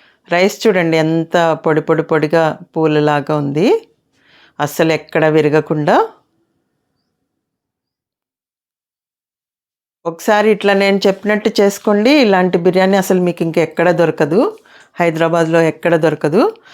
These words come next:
బయట బాగుంటది, కానీ ఈ టేస్టే వేరుగుంటది, చాలా బాగుంటదన్నమాట. సూపర్ సేబి ఊపర్ ఉంటది. చూడండి,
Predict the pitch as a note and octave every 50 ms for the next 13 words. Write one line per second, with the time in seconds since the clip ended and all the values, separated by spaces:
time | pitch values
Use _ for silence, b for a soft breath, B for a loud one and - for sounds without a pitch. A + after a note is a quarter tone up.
0 | B B B E3+ F3 F3+ F3+ F3+ A3+ F#3+ G3 F#3+ F3+ F3+ G3 G3 - G#3 F#3+ F#3+
1 | G3 G3 G3+ B3 D#4+ E4 C4+ G#3+ G3 F3 - F#3 E3+ E3+ F3 - - G3+ F3 E3+
2 | E3 D#3+ D#3+ D#3 D#3+ D3 D3 - C#3+ C#3 E3 A#3 F4 A#4+ B4 b b b b b
3 | b b b b b b b b b - - F3 E3 D#3+ E3 E3+ F3 E3+ F3 E3
4 | E3 E3 D#3 E3 D3+ D#3 D3 C#3+ C#3+ C#3 C3+ - D3 - - - - F#3+ G3 F3
5 | - - F#3+ F3+ - - G3+ F#3+ F3 F#3+ F#3 E3+ E3+ D#3+ E3 - D#3+ D3 D3+ D3
6 | C#3 - D3 C#3 C#3+ G3+ C#4 G#4+ A4 - - _ _ _ _ _ _ _ _ _
7 | _ _ _ _ _ _ _ _ _ _ _ _ _ _ _ _ _ _ _ _
8 | _ _ _ _ _ - - G3+ F#3+ G#3 G3+ G3+ G#3